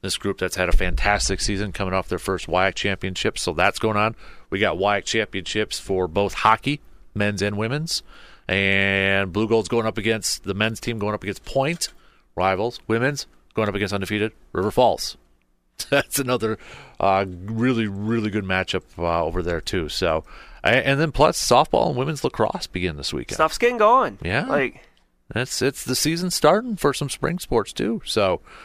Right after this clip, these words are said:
Speaker 1: uh, you can, and as we mentioned a little bit earlier, you can check out, uh, the Rollin' with the Golds podcast. That's up now too.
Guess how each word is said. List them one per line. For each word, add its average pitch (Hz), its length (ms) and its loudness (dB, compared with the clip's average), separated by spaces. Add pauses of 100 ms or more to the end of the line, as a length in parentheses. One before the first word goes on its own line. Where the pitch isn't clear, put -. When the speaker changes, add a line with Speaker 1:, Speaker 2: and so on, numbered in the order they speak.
(280)
Speaker 1:
uh, 110 340 8
you 117 80 2
can, 117 380 -4 (180)
and 113 160 -2
as 110 160 0
we 117 100 0
mentioned 120 260 0
a - 40 4
little 113 100 0
bit 113 60 2
earlier, 139 160 2
you 123 60 -4
can 92 160 -6
check 101 240 0
out, 101 260 -2
uh, 98 140 2
the 92 160 -4
Rollin' 98 340 -2
with 98 140 -8
the - 60 -14
Golds 95 220 -4
podcast. - 540 -2
That's - 160 -4
up - 100 -2
now 110 200 -2
too. 175 260 -4